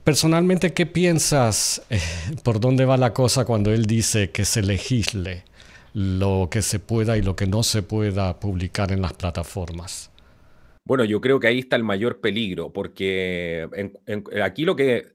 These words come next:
Speaker 2: creo yo, dentro de mi humilde expresión, que esto ya está zanjado y acá lo que hay que respetar es la libertad de expresión.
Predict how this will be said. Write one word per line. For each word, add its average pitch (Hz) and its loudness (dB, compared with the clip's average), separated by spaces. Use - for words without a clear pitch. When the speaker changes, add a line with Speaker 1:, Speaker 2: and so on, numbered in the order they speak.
Speaker 2:
creo 165 6
yo, 139 4
dentro 104 -2
de 104 -2
mi 104 -4
humilde 120 -2
expresión, 120 -8
que - -6
esto 151 -4
ya 135 -2
está 135 -4
zanjado 123 0
y 95 -4
acá 104 -2
lo 113 -2
que 113 0
hay 98 -6
que 101 -8
respetar 117 -2
es 107 -4
la 98 -4
libertad 92 -6
de 87 -8
expresión. 92 -8